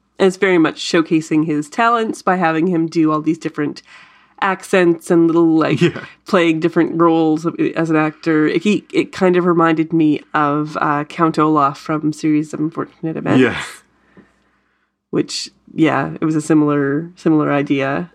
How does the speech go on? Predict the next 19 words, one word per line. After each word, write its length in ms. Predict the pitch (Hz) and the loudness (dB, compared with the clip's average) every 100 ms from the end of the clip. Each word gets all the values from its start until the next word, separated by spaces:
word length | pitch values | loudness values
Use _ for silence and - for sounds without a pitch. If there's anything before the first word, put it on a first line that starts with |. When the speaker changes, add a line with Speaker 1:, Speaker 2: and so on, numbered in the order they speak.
| - | -4
Speaker 2:
It 100 | 160 | 2
was 120 | 151 | 4
a 60 | 156 | 2
good 260 | 156 156 | 2 0
performance, 480 | 160 151 147 139 131 - | 0 0 2 2 0 0
and 220 | 131 131 | 2 2
we 80 | 135 | 2
were, 260 | 139 131 - - - _ - | 0 -2 -10 -18 -18 _ -8
I, 240 | 123 123 117 | -2 -2 0
we 120 | 135 | 2
also 300 | 135 135 131 | 2 0 -2
said 260 | - 127 113 | 0 0 2
this 220 | 127 - | 0 0
before 300 | 123 - 107 | -6 -2 -2
we 100 | 104 | -2
started 280 | - 104 104 | -2 -2 -2
recording, 480 | 101 110 101 101 98 | -4 0 0 0 -4
but, 160 | - | -4
like, 360 | 117 104 - - | -2 -2 -4 -12